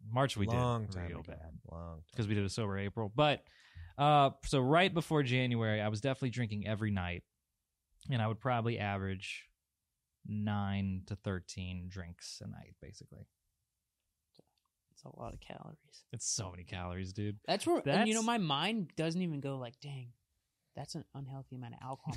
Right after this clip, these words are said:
Speaker 1: <laughs>
Speaker 3: Man, you know how many Chipotle bowls you could eat of those
Speaker 1: Dude,
Speaker 3: calories?
Speaker 1: that's, like, where my mind is now.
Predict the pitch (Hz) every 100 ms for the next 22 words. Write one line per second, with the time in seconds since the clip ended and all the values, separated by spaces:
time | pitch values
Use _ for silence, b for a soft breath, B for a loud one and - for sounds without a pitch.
0 | 855 932 988 214 143 127 - - - -
1 | - - - 214 262 277 233 135 - 147
2 | 147 196 196 190 185 185 175 180 175 185
3 | 190 120 156 165 170 160 165 170 170 160
4 | - 233 196 175 156 143 139 131 117 104
5 | 95 95 113 131